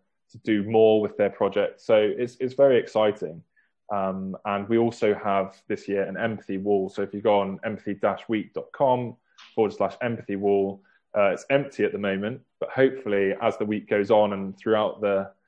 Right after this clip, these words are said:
the time, students and teachers and parents can upload work that their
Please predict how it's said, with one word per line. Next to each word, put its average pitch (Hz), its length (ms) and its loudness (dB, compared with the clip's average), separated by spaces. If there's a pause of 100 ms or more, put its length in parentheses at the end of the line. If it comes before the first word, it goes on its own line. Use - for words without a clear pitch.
(360)
the 107 60 -8
time, 101 640 0 (140)
students 123 540 0
and 107 100 -8
teachers 117 400 -6
and 127 180 -2
parents 110 720 0 (340)
can 117 100 -6
upload 107 760 4 (160)
work 113 340 4
that - 140 -10
their 98 320 0